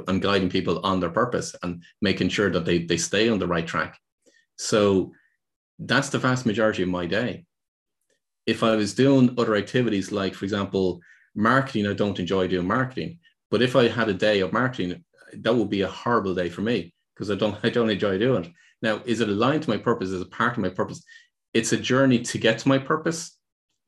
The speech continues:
if you understand what I mean, as in the impact that I wanna make and the difference I wanna make and the number of people that I wanna reach.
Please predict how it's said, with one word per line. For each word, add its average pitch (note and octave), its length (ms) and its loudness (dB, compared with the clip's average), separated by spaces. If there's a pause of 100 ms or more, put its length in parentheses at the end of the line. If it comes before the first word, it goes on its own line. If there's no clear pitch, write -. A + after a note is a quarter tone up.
if G#2 160 -4
you G#2+ 100 2
understand G2+ 300 0
what G2 80 0
I - 20 -4
mean, A2+ 180 2
as G2+ 180 -4
in F#2 100 -2
the F#2+ 180 -6
impact G2+ 320 -2
that F#2+ 100 0
I F#2+ 40 2
wanna F#2 160 0
make G2+ 220 0
and G2 80 -2
the F2+ 40 -2
difference G2 380 -2
I G2 40 -2
wanna G2+ 200 -4
make A2+ 280 -4
and F#2 100 -6
the F#2 80 0
number F#2+ 220 2
of E2+ 100 -8
people G2+ 280 -4
that F#2 140 0
I - 20 4
wanna F2+ 240 0
reach. G2 440 -4